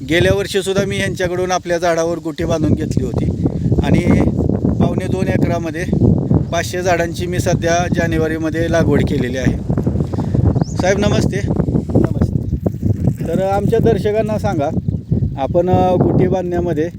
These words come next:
Speaker 1: अ, एक्सपर्ट आहात. तर, अ,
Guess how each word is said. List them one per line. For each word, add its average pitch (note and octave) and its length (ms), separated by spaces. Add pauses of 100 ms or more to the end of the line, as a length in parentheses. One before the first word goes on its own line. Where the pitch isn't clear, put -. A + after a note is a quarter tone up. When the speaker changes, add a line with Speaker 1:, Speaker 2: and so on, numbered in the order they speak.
(960)
Speaker 1:
अ, C#3+ 160
एक्सपर्ट E3+ 420
आहात. C#3 180 (720)
तर, F#3+ 380
अ, F#3+ 60